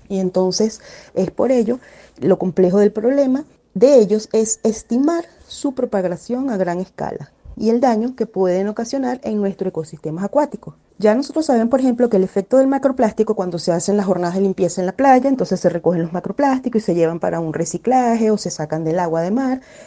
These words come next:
Y bueno, eso es un poco ya más fácil de manejar,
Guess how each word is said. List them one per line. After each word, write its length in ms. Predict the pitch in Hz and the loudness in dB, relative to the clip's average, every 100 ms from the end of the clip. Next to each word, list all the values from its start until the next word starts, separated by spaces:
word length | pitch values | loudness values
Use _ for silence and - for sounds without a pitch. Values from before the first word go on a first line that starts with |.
| - | -8
Y 120 | 294 | -2
bueno, 280 | 233 175 180 | 0 0 -2
eso 180 | 165 196 | -4 -4
es 60 | |
un 80 | 196 | -2
poco 500 | 196 180 185 175 170 - - - - | -2 -2 -2 -2 -2 -8 -20 -20 -6
ya 220 | 185 180 | -2 0
más 200 | 185 180 | -2 -4
fácil 420 | - 170 - 190 | -4 -4 -4 -4
de 360 | 180 170 165 165 | -2 0 0 -2
manejar, 520 | 165 165 226 233 233 | -4 -4 -2 -2 -4